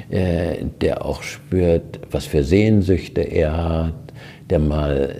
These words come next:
einen Yogakurs macht, der mal zu einem Therapeuten geht und den ganz doof findet. Mm, ja, eigentlich das, was in Selbsthilfe an Themen auch ist. Der geht durchs Leben und entwickelt sich und guckt nach rechts und links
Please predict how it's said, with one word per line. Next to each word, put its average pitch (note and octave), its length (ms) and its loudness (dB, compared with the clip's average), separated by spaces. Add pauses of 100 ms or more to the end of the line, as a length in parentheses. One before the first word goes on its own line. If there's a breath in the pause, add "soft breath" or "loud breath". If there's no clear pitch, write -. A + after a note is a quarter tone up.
einen D#2+ 120 2
Yogakurs F2+ 760 4
macht, E2 380 0
der E2 120 4
mal D2 260 0
zu - 200 -6
einem D#2 380 -4
Therapeuten D#2+ 800 0
geht D#2+ 280 2
und C#2+ 140 -4
den - 140 -2
ganz - 300 -8
doof F#2 240 4
findet. E2 540 2 (720 loud breath)
Mm, F#2 500 0 (500)
ja, B2 400 4 (640)
eigentlich G2+ 400 0
das, G2+ 400 0 (140)
was G2 420 0
in G#2+ 400 2
Selbsthilfe G2+ 800 2
an F2+ 260 -2
Themen F2 420 4
auch G#2 360 -2
ist. - 460 -6
Der D#2 320 -4 (540 loud breath)
geht F2 240 0
durchs E2+ 240 -2
Leben G#2+ 600 4
und - 260 -4
entwickelt G2+ 560 2
sich G#2+ 380 2
und - 540 -4
guckt - 260 -2
nach D#2+ 200 2
rechts - 260 0
und - 240 -4
links F2 420 2